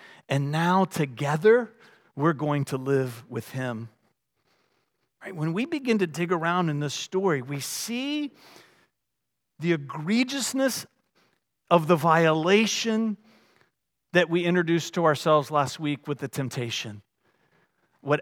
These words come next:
Adam and Eve were willing to lay down. So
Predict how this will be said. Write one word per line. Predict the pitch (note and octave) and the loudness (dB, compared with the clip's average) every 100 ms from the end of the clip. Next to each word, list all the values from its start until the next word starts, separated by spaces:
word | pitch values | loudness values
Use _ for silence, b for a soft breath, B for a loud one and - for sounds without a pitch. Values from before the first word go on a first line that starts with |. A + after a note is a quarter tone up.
| - | 0
Adam | D#3+ G#3 B3 B3+ B3 | 0 2 2 2 2
and | F3 D#3+ D#3+ | 0 -2 -4
Eve | E3 F#3 G3+ F3+ D3+ | -4 0 0 -2 -4
were | D3 C#3+ | -8 -6
willing | C3+ E3+ F#3+ G3 G3 F#3+ F3+ | 4 4 6 4 4 2 0
to | E3 | -2
lay | D3 C#3 | 0 0
down. | C#3 C3+ C3 A2+ G#2 _ _ b b b b b b b | 0 -2 -4 -6 -10 _ _ b b b b b b b
So | - - F#3+ F#3 | -10 0 2 2